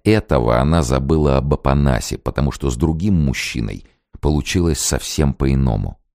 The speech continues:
Она думала, что они все непременно рвут, кусают, бросают короткие приказы. А оказывается, вовсе не обязательно.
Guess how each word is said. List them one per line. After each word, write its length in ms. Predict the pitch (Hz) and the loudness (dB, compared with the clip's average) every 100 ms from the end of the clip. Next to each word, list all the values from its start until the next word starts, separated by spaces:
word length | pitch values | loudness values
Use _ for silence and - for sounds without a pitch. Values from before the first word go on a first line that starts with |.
| - - - | -20 -14 -2
Она 220 | 73 92 | 2 4
думала, 400 | 82 127 123 110 | 4 4 6 4
что 200 | - 95 | 4 4
они 200 | 98 98 | 4 4
все 280 | - - 113 | 0 0 2
непременно 640 | 104 85 90 98 95 92 | 4 4 4 6 6 6
рвут, 480 | 78 85 85 78 - | 6 4 4 0 0
кусают, 720 | - 92 - 82 62 50 - - - | -2 0 2 4 4 0 -10 -20 -2
бросают 600 | - 92 - 110 104 - | 0 2 4 6 4 4
короткие 540 | 87 87 85 - 85 | 4 4 2 0 -2
приказы. 720 | - 82 - 80 62 - 50 - _ - | 0 -6 -2 2 2 0 -8 -12 _ -4
А 120 | 69 | -4
оказывается, 840 | - - 110 110 123 120 - 113 101 _ _ - | -4 -2 0 2 2 0 -2 -4 -6 _ _ -4
вовсе 440 | 64 78 - 87 | 2 4 4 2
не 140 | 82 | 2
обязательно. 760 | 78 76 73 92 - 62 52 | 4 2 2 0 0 -2 -2